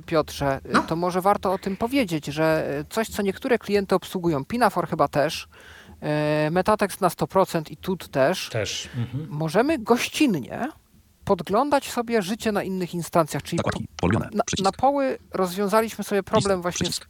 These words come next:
Speaker 1: z chęcią przynależności do kilku społeczności.
Speaker 2: Właśnie.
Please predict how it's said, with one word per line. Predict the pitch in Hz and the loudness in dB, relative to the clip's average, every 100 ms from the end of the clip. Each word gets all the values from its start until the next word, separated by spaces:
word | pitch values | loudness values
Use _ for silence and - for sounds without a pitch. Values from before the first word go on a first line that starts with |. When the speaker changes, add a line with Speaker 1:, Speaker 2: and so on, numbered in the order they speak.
| - _ - | -20 _ 2
Speaker 1:
z | |
chęcią | 247 240 226 208 | 2 2 0 0
przynależności | - 190 175 196 - | 2 2 4 0 -2
do | 185 | -6
kilku | - 196 190 | -6 -8 -4
społeczności. | 190 175 - 120 - 127 | 0 0 -2 -10 -6 2
Speaker 2:
Właśnie. | 135 127 - 123 113 | 4 4 0 -4 -4